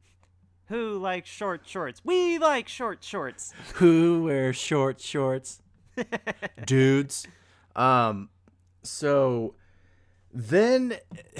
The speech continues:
Speaker 2: the, the, the scene opens with a dad and his two kids, and they're on a sailboat, and they're goofing around, and you can tell they love each other because the script says they do.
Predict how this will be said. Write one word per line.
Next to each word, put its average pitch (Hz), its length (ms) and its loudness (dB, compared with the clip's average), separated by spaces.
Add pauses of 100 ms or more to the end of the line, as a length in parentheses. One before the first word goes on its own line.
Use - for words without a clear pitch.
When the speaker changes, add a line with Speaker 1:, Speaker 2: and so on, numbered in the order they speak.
(300)
Speaker 2:
the, 147 460 -2
the, 147 300 -2
the 165 160 -6
scene 269 360 -6
opens 196 400 -2
with 135 380 -2
a 127 80 -2
dad 180 640 2
and 151 260 -6
his 143 140 -8
two 196 160 -12
kids, 123 400 -4
and 117 80 -8
they're 127 80 -6
on 170 80 -4
a 202 60 -4
sailboat, 110 580 -4
and 113 300 -6
they're 143 100 -6
goofing 262 240 -12
around, 156 300 -8
and 143 100 -8
you 156 60 -12
can 160 100 -10
tell 135 200 -4
they 113 100 -4
love 104 200 -8
each 101 140 -14
other 78 240 -10
because 98 340 -12
the 101 80 -14
script 123 320 -8
says 101 280 -8
they 85 100 -12
do. 64 220 -16